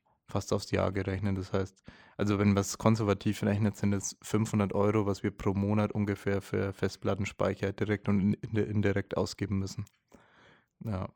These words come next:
weil wir die ganzen Sachen produzieren. Heißt, es ist nicht nur die Zeit,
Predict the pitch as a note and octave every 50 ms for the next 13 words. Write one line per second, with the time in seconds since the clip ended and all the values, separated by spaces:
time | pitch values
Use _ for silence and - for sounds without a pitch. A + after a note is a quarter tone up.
0 | _ _ - G#2+ G#2 F#2+ F#2+ F#2+ G2 F#2+ F#2 F#2+ G2 - - - - G#2 G2+ G2
1 | G2 F#2+ - G2+ G2 G#2 G2+ - G#2 F#2+ G2 F#2+ - - - G2 G2 G2+ F#2+ -
2 | _ - - _ _ _ - G2+ F#2+ - - - G#2 - - - - - - _
3 | _ _ _ - A2 - A2 A2+ A2+ A2 G2+ G2 G2 - - - G2 G2+ A2 A2+
4 | - -